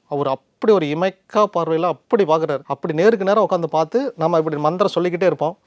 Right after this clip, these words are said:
பார்த்தா நமக்கு முன்னாடி ஒரு ஆள் பார்க்குற மாதிரியே இருக்கும். கண்ணை திறந்து பார்த்தா ஆள் இருக்க மாட்டாங்க. கண்ணை மூடுனா திருப்பி இருப்பாரு.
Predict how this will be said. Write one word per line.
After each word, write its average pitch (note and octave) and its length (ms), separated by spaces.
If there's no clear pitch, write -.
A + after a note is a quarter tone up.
பார்த்தா E3+ 180
நமக்கு F3 300
முன்னாடி F3+ 220
ஒரு D#3+ 120
ஆள் E3+ 100
பார்க்குற D3+ 320
மாதிரியே D3+ 220
இருக்கும். C3 280
கண்ணை E3 220
திறந்து D#3+ 300
பார்த்தா D3+ 40
ஆள் C#3+ 180
இருக்க C3 180
மாட்டாங்க. B2 360
கண்ணை F3 280
மூடுனா F3+ 200
திருப்பி E3 220
இருப்பாரு. C3+ 240